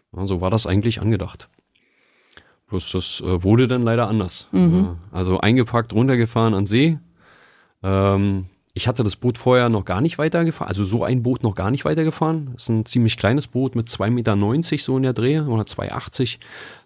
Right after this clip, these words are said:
Speaker 1: So ein kleines dreieckiges Boot. Und, äh, mit einem vierhundert Kubikzentimeter Motor hinten drauf. Und, ähm, ja, mein Vater fuhr raus, hat ein, zwei Runden mitgedreht, kam wieder rein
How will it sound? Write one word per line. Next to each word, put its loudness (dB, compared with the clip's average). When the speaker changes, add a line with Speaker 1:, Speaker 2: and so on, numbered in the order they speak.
Speaker 1:
So -2
ein 0
kleines 2
dreieckiges -2
Boot. -4
Und, 4
äh, 0
mit 2
einem -4
vierhundert 2
Kubikzentimeter -2
Motor 0
hinten 0
drauf. 2
Und, 2
ähm, 2
ja, 2
mein 0
Vater 0
fuhr 2
raus, 0
hat -8
ein, 0
zwei -2
Runden 0
mitgedreht, -4
kam 0
wieder 2
rein 0